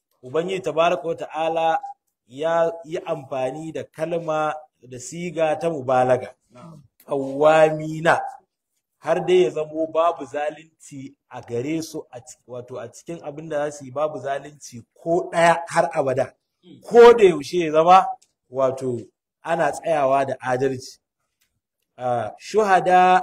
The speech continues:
Speaker 1: lillahi, ku tsai da shaidar ku dan zatin Allah, ba tare da ɗaukan ɓangare ba, ba tare da, wato, wane kuma abokin adawarka ne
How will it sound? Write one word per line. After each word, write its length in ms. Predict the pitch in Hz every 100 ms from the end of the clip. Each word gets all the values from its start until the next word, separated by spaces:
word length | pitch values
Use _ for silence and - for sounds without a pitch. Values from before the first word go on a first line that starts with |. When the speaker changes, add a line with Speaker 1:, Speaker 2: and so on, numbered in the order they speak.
| 170
Speaker 1:
lillahi, 480 | 156 135 127 143 135 - _ _ _ _ _ _
ku 100 | - 151
tsai 420 | - 208 233 226
da 120 | 180
shaidar 540 | 151 180 190 190 165 127 -
ku 80 | 135
dan 380 | 120 170 170 160
zatin 500 | 170 170 170 143 127
Allah, 420 | - 147 139 120 - _ _ 127 _
ba 320 | 107 135 143 143
tare 340 | 151 147 156 185
da 80 | 175
ɗaukan 560 | 175 180 180 175 139 - -
ɓangare 600 | 180 180 175 190 175 147
ba, 240 | 170 180 180 - - _ _
ba 380 | 113 143 151 151
tare 400 | 151 147 156 190
da, 200 | 180 127 - _
wato, 680 | 135 135 127 - 135 123 117 _ _ _ -
wane 420 | 143 175 185 160
kuma 280 | - 175 180 156
abokin 720 | 151 165 151 180 175 175 165 _ _ -
adawarka 680 | 143 160 175 170 - - 139
ne 360 | 170 170 170